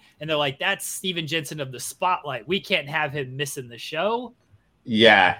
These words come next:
Speaker 2: Yeah. I was like, I was like, "Yeah, I got bigger and better things and more important things to do on Thursday morning than be at court dealing with, like, criminals and, and making big decisions and stuff in Fulton County." So, but I, um,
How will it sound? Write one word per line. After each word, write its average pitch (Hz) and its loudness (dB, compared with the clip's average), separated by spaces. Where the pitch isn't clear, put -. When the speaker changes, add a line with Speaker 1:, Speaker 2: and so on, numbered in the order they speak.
Speaker 2:
Yeah. 113 8
I 123 10
was 123 4
like, 104 2
I 135 2
was 117 0
like, 113 -2
"Yeah, 107 6
I 117 4
got 113 2
bigger 120 0
and 110 -2
better 104 0
things 113 -4
and 98 -6
more 107 -2
important 101 -6
things 110 -8
to 113 -6
do 110 -2
on 107 -4
Thursday 113 -2
morning 117 -4
than 90 -8
be 107 -2
at 92 -4
court 107 -8
dealing 101 -6
with, 98 -6
like, 90 -6
criminals 113 -4
and, 90 -10
and 85 -12
making 101 -6
big 101 -6
decisions 101 -6
and 113 -10
stuff 117 -8
in 90 -16
Fulton 98 -8
County." 107 -6
So, 92 -2
but 143 6
I, 135 6
um, 95 0